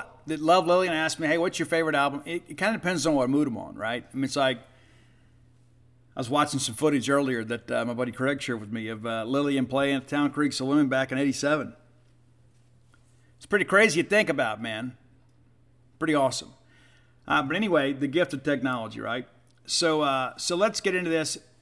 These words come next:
And here's the thing, too. I could probably come up with the top ten, like,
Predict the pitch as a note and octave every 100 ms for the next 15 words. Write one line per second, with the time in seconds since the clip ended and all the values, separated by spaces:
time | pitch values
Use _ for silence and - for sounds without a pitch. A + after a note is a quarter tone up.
0 | _ _ _ _ D#3+ E3 B3+ A3 - F#3
1 | D#3 E3+ D#3 C3+ G#3+ G#3 - F#3+ A3 A3
2 | F#3 E3 E3 E3 D#3 C3 C3 - D3+ C#3
3 | - D3 C3+ B2+ A#2 - - - _ _
4 | _ _ _ _ _ - C#3+ C#3+